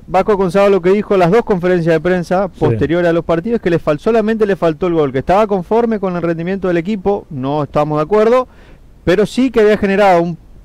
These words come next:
Speaker 1: par de situaciones de gol por partido, no mucho más que eso, y le había
Speaker 2: Ujú.
Speaker 1: faltado concretarla. Bueno, ayer la que tuvo la concretó y después de vuelta, falta de eficacia, falta de efectividad, un tiro en el palo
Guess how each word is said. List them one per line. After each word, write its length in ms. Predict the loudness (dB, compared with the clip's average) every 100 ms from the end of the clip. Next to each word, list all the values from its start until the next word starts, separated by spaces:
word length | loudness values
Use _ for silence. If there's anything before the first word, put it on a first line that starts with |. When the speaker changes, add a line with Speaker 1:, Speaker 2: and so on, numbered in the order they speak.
| -4
Speaker 1:
par 260 | 2 4 4
de 120 | 2
situaciones 680 | 0 -4 -2 -2 0 -4 -2
de 40 | 0
gol 200 | -2 0
por 180 | -2
partido, 540 | 0 0 2 2 2 2
no 200 | 0 -2
mucho 400 | -4 -6 -6 -6
más 180 | -4 -4
que 240 | 0 2 2
eso, 280 | 0 -2
y 60 | 0
le 80 | 0
había 140 | 0
Speaker 2:
Ujú. 60 | 0
Speaker 1:
faltado 320 | -2 -2 -2
concretarla. 640 | -4 -6 -6 -6 -8 -8 -14 -20 -20 -18 -6
Bueno, 280 | -4 -4 -8 -18 -18 -2
ayer 340 | 0 2 2
la 120 | 2
que 100 | 2
tuvo 240 | 2 2 4
la 80 | 4
concretó 500 | 2 0 -2 0 2
y 20 |
después 300 | 0 0 0
de 60 | 2
vuelta, 440 | 4 2 0 -4
falta 400 | -4 0 0 0
de 60 | -2
eficacia, 640 | -2 -6 -2 0 0 -6
falta 420 | -6 -2 -2 0 -2
de 60 |
efectividad, 720 | -4 -8 -6 -2 2 4 4 0
un 140 | -4
tiro 220 | -8 -6
en 80 | -6
el 100 | -8
palo 440 | -2 0 2 0